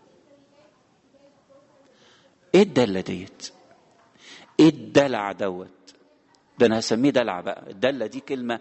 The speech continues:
كنسية جميلة، وأنا هقولها باللغة بتاعتنا: دلع. واحد بيتدلع على ربنا قوي.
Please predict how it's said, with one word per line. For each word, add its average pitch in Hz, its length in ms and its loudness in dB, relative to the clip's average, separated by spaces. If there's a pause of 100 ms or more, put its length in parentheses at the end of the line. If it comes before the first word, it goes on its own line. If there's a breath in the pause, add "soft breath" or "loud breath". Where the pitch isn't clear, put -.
(360 loud breath)
كنسية 113 520 -2
جميلة، 139 480 -2 (320 loud breath)
وأنا 127 300 -4
هقولها 131 320 -2
باللغة 117 340 -6
بتاعتنا: 123 600 -6
دلع. 110 320 -6
واحد 107 260 -8
بيتدلع 104 360 -2
على 98 180 -4
ربنا 92 380 -12
قوي. 90 160 -14